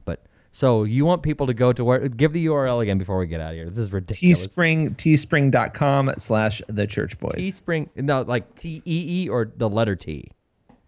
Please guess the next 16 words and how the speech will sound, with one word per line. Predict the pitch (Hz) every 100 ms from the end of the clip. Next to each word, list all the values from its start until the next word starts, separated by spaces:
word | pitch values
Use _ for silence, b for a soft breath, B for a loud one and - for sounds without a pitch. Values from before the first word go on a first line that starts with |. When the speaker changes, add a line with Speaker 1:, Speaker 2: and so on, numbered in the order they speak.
| _ _ - -
Speaker 2:
T | - 147
E | 131 123 95 98
E. | 95 -
Speaker 1:
T | -
E | 175 180 175 165 147 127 123
E | 127
S | 123 131
P | - 131
R | 110 110
I | 104 104
N | 98 98
G | 90 85 80 80 - _
dot | 98 104
com | - 113
Speaker 2:
Dot | 104
com | 80 107 107 98